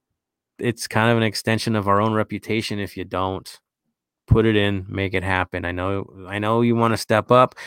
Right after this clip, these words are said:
The best way to stay home and not have to go on these road trips is to kill it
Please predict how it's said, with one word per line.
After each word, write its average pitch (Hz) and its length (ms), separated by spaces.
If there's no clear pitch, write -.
The 98 60
best 107 260
way 117 100
to 107 80
stay 113 300
home 127 400
and 110 80
not 110 140
have 110 140
to 113 60
go 110 100
on 110 140
these 107 160
road 107 220
trips - 320
is 98 100
to 80 120
kill 101 320
it 90 100